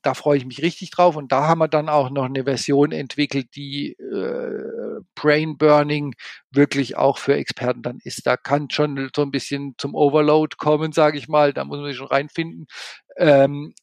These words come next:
aber da freue ich mich auch sehr drauf, weil, weil mir einfach das La Isla oder die Mechanik so am Herz lag. Dieses bisschen Programmieren und Abwägen, wie nehme ich jetzt welche Karte, Multifunktionalität von Karten.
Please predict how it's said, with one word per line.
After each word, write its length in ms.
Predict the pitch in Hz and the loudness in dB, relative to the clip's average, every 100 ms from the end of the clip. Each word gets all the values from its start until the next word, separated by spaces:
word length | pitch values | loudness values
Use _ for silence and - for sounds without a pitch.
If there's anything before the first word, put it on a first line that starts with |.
| _ _ | _ _
aber 260 | 135 139 139 | 2 2 2
da 180 | 123 | 0
freue 240 | - 151 139 | 0 2 2
ich 80 | 120 | -2
mich 180 | 123 | -6
auch 360 | 82 135 - - | -4 -4 -6 -10
sehr 440 | - - 135 135 | -12 -8 0 0
drauf, 600 | 135 - 127 127 - - 180 _ | 2 2 4 2 -2 -14 -20 _
weil, 280 | 165 143 165 - | 0 0 -2 2
weil 180 | 151 | 2
mir 220 | 165 170 143 | 4 4 2
einfach 260 | 143 139 | 2 0
das 220 | 131 123 | -2 -4
La 140 | 143 139 | -2 0
Isla 640 | 185 175 - 156 156 156 | 0 -4 0 4 4 4
oder 220 | - 135 135 | 0 -4 -6
die 160 | 135 | -10
Mechanik 520 | 135 - 113 139 151 | -12 -4 -2 0 -2
so 140 | - 131 | -2 -2
am 120 | 127 | -2
Herz 280 | 113 120 - | -6 -8 -8
lag. 200 | 123 120 - | -8 -8 -10
Dieses 260 | 117 120 | -14 -16
bisschen 380 | - 147 - 135 | -8 -8 -6 -6
Programmieren 760 | 143 139 143 131 185 196 170 160 | -6 -2 -2 0 4 4 4 -2
und 220 | 147 135 | -8 -2
Abwägen, 840 | 135 - - 135 147 151 143 139 135 | -2 -2 -12 -6 2 2 2 -6 -8
wie 160 | 143 | -6
nehme 200 | 143 139 | -6 -6
ich 60 | 131 | -8
jetzt 160 | 123 | -6
welche 220 | 135 131 120 | -4 -4 0
Karte, 320 | 143 151 147 | 0 0 -2
Multifunktionalität 1000 | 143 135 - 139 - 135 131 131 139 - | -2 -4 -6 -10 -6 -2 -2 -2 -6 -8
von 120 | 127 | -6
Karten. 280 | - 147 | -2 -2